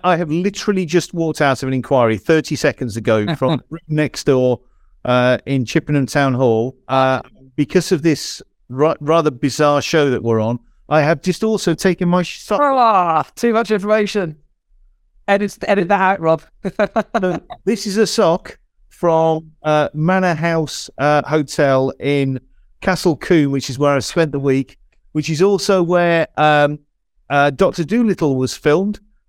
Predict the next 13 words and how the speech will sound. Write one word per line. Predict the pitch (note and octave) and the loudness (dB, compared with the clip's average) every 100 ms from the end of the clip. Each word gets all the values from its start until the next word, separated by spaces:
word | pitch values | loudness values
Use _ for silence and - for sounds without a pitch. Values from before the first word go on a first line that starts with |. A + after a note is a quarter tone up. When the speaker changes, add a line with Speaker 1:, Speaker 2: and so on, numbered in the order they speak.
| _ | _
Speaker 1:
uh, | C#3+ C#3 | 0 0
many, | D#3+ F3+ E3+ | 0 0 0
many | E3 D#3 | 0 0
years | D#3 D#3 D3 | 0 0 0
ago. | C3 C3+ D3+ E3+ - - | 0 2 2 -2 -10 -6
And, | C#3+ D3+ D3+ D3 | -2 0 0 0
uh, | D#3+ D3+ | 0 0
you | D#3 | -2
can | - D#3+ | -4 -2
talk | F#3 C#3+ | 0 0
to | - | 0
the | |
animals. | E3+ D#3+ B2+ A#2 | 0 0 -2 -6